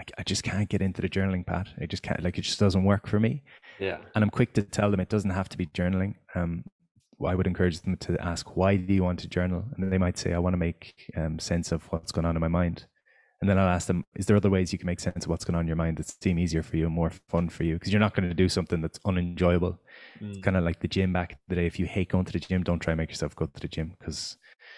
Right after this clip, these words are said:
Speaker 1: life is stressful enough without adding stress. But think, "Why do you wanna go to the gym?" "I wanna feel fit and healthy." How else can you feel fit and healthy? Martial arts. Okay, there's the answer. So,
Speaker 2: Yeah.
Speaker 1: um, for me, it's journaling. It's not for everyone, but, um,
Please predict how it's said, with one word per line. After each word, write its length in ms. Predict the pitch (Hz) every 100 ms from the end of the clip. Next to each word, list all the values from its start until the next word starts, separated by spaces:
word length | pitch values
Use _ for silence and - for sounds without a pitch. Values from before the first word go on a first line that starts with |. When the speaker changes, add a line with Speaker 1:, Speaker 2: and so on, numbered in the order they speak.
| - -
Speaker 1:
life 200 | 87 78
is 100 | 87
stressful 380 | - 82 - 85
enough 300 | 85 85 -
without 240 | 85 -
adding 280 | 87 82 82
stress. 540 | - - 87 82 -
But 160 | - -
think, 200 | 101 -
"Why 180 | 95 98
do 80 | 95
you 80 |
wanna 200 | 92 92 87
go 100 | 85
to 120 | -
the 100 | 87
gym?" 200 | 90 85
"I 40 |
wanna 160 | 87 90
feel 220 | - 87
fit 220 | - 92
and 80 | 95
healthy." 300 | 92 87 85
How 360 | - 95 98 98
else 260 | 92 92 -
can 120 | 90
you 60 | 85
feel 180 | 90 87
fit 200 | 85 95
and 120 | 90
healthy? 380 | 87 - 82 -
Martial 320 | 87 82 -
arts. 300 | 82 80 - -
Okay, 280 | - - 80 -
there's 180 | 82
the 100 | 78
answer. 400 | 80 82 - 82 -
So, 340 | - 87 87 _ - - - -
Speaker 2:
Yeah. 340 | 95 87 -
Speaker 1:
um, 300 | 90 85 82 - _ _ _ _ _ _ -
for 140 | -
me, 140 | 117 123
it's 120 | -
journaling. 320 | 123 120 117
It's 180 | 107 -
not 140 | 110
for 80 | -
everyone, 340 | 104 101 98 98
but, 160 | 92
um, 680 | 87 87 82 _ 82 85 -